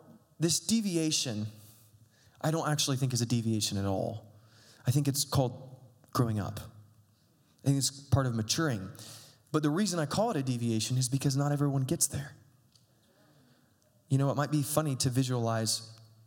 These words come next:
a thirty-year-old, you know, toddler.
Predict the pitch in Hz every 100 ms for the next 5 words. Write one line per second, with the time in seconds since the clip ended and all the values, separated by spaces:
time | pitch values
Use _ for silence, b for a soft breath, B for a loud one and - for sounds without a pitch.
0 | _ _ _ - - 104 131 131 123 117
1 | 110 104 - - - _ _ _ - 131
2 | 107 104 98 - - - - 113 131 110
3 | 120